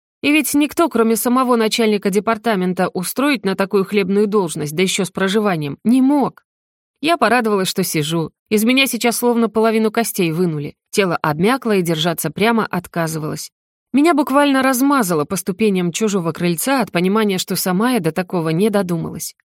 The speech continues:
Все мои попытки повлиять на Науру были глупыми и в лоб. Странная защита Тевлоги закрывала женщину от волшебства, но ведь я могла околдовать кого-нибудь другого,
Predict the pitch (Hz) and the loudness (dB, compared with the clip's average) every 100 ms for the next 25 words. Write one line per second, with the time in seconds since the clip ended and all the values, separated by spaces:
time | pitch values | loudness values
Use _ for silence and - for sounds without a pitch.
0 | _ - 214 165 156 - - 254 - 226 | _ -6 -2 0 0 -2 -2 -2 -2 -2
1 | 226 226 220 214 214 214 220 208 202 196 | 0 2 2 0 0 2 2 2 0 0
2 | 208 190 170 196 240 220 202 185 - 208 | 0 0 -2 0 0 0 0 0 0 0
3 | 190 170 165 151 _ _ _ _ _ - | 0 0 -4 -6 _ _ _ _ _ -8
4 | - 254 240 226 220 214 240 226 214 226 | -2 0 2 2 0 -2 -2 -2 -2 -2
5 | 277 269 165 170 185 214 247 208 180 254 | -2 0 -2 -2 -2 -2 0 0 0 0
6 | - 214 214 202 208 202 240 - 262 220 | 0 -2 -2 -2 -2 -2 -4 -4 -4 -4
7 | - - 170 165 185 180 175 185 180 180 | -6 -4 -2 0 0 0 2 0 0 -2
8 | 175 185 196 - 185 190 175 160 175 165 | 0 0 0 -2 -2 0 -2 -2 -2 0
9 | 269 226 165 | -2 -2 -4